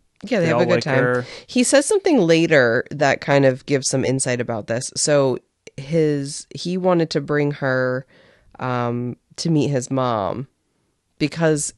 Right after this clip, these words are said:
Speaker 1: his mom, I think, is very uncomfortable with him being on the show.
Speaker 2: Sure. And sh-, he, she's not sure what type of women, or which type of gals are going to be in the mansion as contestants. So, sh-,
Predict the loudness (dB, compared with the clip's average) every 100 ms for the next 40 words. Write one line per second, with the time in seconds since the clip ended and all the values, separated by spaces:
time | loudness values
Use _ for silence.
0 | -10 -6 -4 -2 0 0 0 -2 -4 -6
1 | -4 -4 -4 -6 -4 -2 0 -2 -2 -6
2 | -8 -14 _ -8 -2 -2 -2 -4 -4 -4
3 | -4 -4 -2 -4 -2 -2 -2 -4 -4 -2
4 | 0 0 -4 -8 -6 -4 -4 -8 _ _
5 | -2 -2 -2 -10 -12 -6 -6 -6 -10 -8
6 | -4 -4 -4 -4 -4 -6 -8 -10 -8 -6
7 | -6 -8 -10 -16 -16 -10 -10 -6 -8 -6
8 | -6 -4 -2 -2 -4 -6 -6 -4 -4 -4
9 | -6 -6 -10 -18 _ _ _ _ -4 0
10 | 0 -2 -6 -8 -8 -8 -10 -10 -10 -10
11 | -10 -8 -8 -8 -8 -8 -10 -14 -6 -6
12 | -6